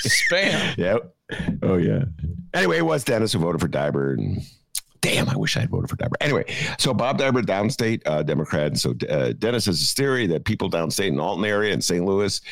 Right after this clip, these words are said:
Speaker 2: uh, like Jimmy Buffett and don't like Bruce Springsteen. I said people everywhere would, the majority prefer Springsteen over Buffett. Uh, and the, the, uh, the person we called on to testify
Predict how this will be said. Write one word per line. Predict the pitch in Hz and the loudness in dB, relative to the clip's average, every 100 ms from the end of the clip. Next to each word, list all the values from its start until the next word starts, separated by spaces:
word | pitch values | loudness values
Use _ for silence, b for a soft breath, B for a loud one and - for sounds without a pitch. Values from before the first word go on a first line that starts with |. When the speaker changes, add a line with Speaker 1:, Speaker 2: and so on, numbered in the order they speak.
| B B | B B
Speaker 2:
uh, | 62 60 53 | -2 0 0
like | 50 76 85 - | -2 -2 -2 -2
Jimmy | 87 82 | -2 0
Buffett | - 135 131 127 - B B | 0 -2 0 -4 -6 B B
and | 113 | -4
don't | 110 101 | -2 0
like | 78 - | 0 -2
Bruce | 143 135 | -2 -2
Springsteen. | - 131 - 123 120 110 107 B B | 0 0 0 0 2 2 0 B B
I | 76 | -2
said | 82 82 - | 0 0 0
people | - 76 - | 0 0 2
everywhere | 113 117 110 104 98 - - - | 2 4 4 4 2 0 -6 -2
would, | 90 67 57 | -2 -2 -4
the | 78 | 0
majority | 82 87 98 90 | 2 2 2 2
prefer | 80 - 85 | -2 0 0
Springsteen | 80 - 98 95 - 87 | 2 0 0 2 2 2
over | 73 | 0
Buffett. | 65 156 135 135 - B B B B | 0 0 0 -2 -4 B B B B
Uh, | - 65 65 52 | -2 0 0 -2
and | 52 65 | -2 0
the, | 67 - - _ - - _ - | -2 -4 -14 _ -20 -20 _ -4
the, | 73 67 | 0 2
uh, | 64 60 | 2 0
the | - | -2
person | - 131 120 | -2 0 0
we | 95 | 0
called | - 104 110 | 0 2 2
on | 107 101 | 2 0
to | - | -2
testify | - 123 123 - - - | 0 -2 0 -2 -2 -2